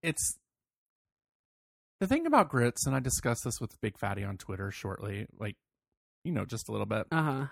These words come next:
Speaker 1: I don't wanna eat something that you have to add tons of shit to, to be able to eat it. And grits is one of those things where it's either, like, a stick of butter,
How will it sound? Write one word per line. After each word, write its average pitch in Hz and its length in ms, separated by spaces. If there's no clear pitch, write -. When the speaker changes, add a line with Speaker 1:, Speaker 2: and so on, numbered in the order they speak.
Speaker 1:
I 220 540
don't 156 260
wanna 131 200
eat 110 260
something 165 600
that - 180
you 127 160
have 143 240
to - 100
add 110 420
tons 113 380
of 110 100
shit - 320
to, 127 440
to - 80
be 110 100
able 101 140
to 101 100
eat 98 140
it. - 160
And 123 140
grits 175 260
is 269 140
one 170 80
of 151 100
those 117 200
things 104 300
where 110 140
it's 110 300
either, 113 260
like, 107 360
a 117 80
stick - 320
of 170 100
butter, 113 600